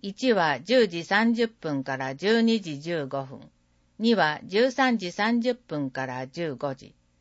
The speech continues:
ところ、Mキャンパスイースト。定員、それぞれ二十五人、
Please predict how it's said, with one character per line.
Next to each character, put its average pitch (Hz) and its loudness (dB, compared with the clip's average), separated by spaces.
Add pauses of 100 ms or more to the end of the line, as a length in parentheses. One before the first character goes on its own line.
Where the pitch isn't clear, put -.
(240)
と 190 0
こ 196 2
ろ、 170 2 (260)
M 254 4
キ 277 0
ャ 277 6
ン 233 0
パ 143 0
ス 135 -8
イ 208 0
ー 131 -6
ス - -16
ト。 110 -10 (840)
定 226 2
員、 214 0
そ - -2
れ 269 4
ぞ 214 2
れ 190 0
二 240 2
十 185 -2
五 170 -4
人、 185 -4